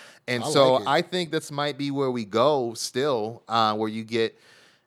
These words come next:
Speaker 1: Eddie beating the shit out of Punk and, you know, Punk survives versus, you know, defeats Eddie and then he, you know, maybe gives him his flowers or whatever and maybe we get a rematch. 'Cause I, I would, I, I think this would be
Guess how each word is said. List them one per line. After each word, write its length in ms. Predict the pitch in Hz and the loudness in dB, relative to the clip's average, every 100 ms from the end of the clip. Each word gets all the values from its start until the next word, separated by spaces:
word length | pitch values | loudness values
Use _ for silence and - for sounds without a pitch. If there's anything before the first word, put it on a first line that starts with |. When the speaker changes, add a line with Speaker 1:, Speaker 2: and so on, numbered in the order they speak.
| - | -4
Speaker 1:
Eddie 380 | 107 123 135 131 | -2 -2 -4 -8
beating 420 | 90 98 113 123 | -12 -8 -8 -6
the 60 | 113 | -6
shit 180 | 135 | 0
out 160 | 120 113 | 2 2
of 80 | 110 | -2
Punk 500 | - 135 135 - - | -2 0 -2 -6 -14
and, 520 | 104 110 107 104 98 95 | -6 -2 0 -2 -4 -8
you 100 | 107 | -4
know, 200 | 104 95 | -4 -4
Punk 320 | 90 117 110 _ _ _ _ | -4 -6 -6 _ _ _ _
survives 760 | - 117 104 113 131 101 101 104 | -4 0 4 6 6 4 -2 -4
versus, 540 | 101 104 - 101 85 _ _ | -4 -4 -4 -10 -12 _ _
you 140 | 110 | -6
know, 260 | 104 95 90 _ _ _ | -4 -4 -6 _ _ _
defeats 440 | 95 101 113 113 - | -10 -8 -8 -10 -4
Eddie 300 | 117 123 113 | -2 -2 -2
and 140 | 107 | -4
then 240 | 107 104 101 | -4 -4 -6
he, 540 | - - 107 104 95 87 _ _ _ | -12 -10 -8 -8 -10 -14 _ _ _
you 120 | 107 | -8
know, 160 | 95 90 | -8 -6
maybe 260 | 95 98 | -8 -8
gives 180 | 104 107 | -6 -6
him 80 | 107 | -6
his 140 | 107 | -10
flowers 420 | - 98 101 104 101 | -8 -4 -2 -2 -2
or 80 | 101 | -4
whatever 520 | 101 98 98 104 104 | -2 -2 -2 -4 -4
and 140 | 98 | -4
maybe 200 | 98 98 | -6 -8
we 60 | 104 | -8
get 120 | 101 | -10
a 80 | 98 | -10
rematch. 440 | 104 151 87 85 | -10 -10 -10 -12
'Cause 160 | 98 98 92 | -14 -14 -8
I, 140 | 95 - | -8 -6
I 140 | 87 | -6
would, 180 | 117 87 - | -6 -10 -12
I, 140 | 101 117 | -10 -4
I 140 | 131 175 | 2 2
think 320 | 190 190 127 | 2 -2 -2
this 240 | 135 - | -4 -4
would 180 | 131 113 | -4 -4
be 360 | 117 117 110 | -6 -6 -8